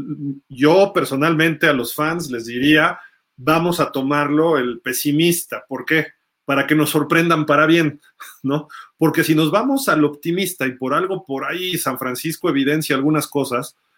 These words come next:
entonces nos vamos a sentir más mal. Entonces yo mejor diría,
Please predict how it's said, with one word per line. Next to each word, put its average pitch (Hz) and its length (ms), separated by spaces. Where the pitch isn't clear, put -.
entonces 151 480
nos 147 140
vamos 160 200
a - 20
sentir 135 320
más 147 200
mal. 147 280
Entonces 139 260
yo 202 200
mejor 285 240
diría, 214 180